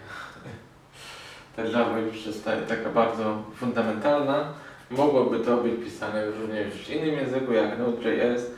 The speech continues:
No, my akurat piszemy w Javie i to jest dedykowany kurs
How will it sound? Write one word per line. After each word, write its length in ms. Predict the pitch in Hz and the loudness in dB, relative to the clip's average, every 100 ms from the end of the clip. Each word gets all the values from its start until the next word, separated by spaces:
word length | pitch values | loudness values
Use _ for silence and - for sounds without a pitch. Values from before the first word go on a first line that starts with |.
| - - - 113 | -14 -20 -16 -2
No, 100 | 113 113 113 123 | 0 0 -4 -4
my 240 | 123 117 | 0 2
akurat 360 | - 113 113 - | 0 -2 -4 -6
piszemy 300 | - 107 110 | -8 -6 -6
w 100 | - | -2
Javie 380 | 120 120 123 117 110 | 0 2 2 2 0
i 420 | 110 107 101 98 - - | -2 0 -2 -4 -8 -4
to 60 | |
jest 120 | - 113 | -2 2
dedykowany 560 | 113 107 107 107 - | 2 2 -2 -4 -4
kurs 300 | - - - | -6 -6 -6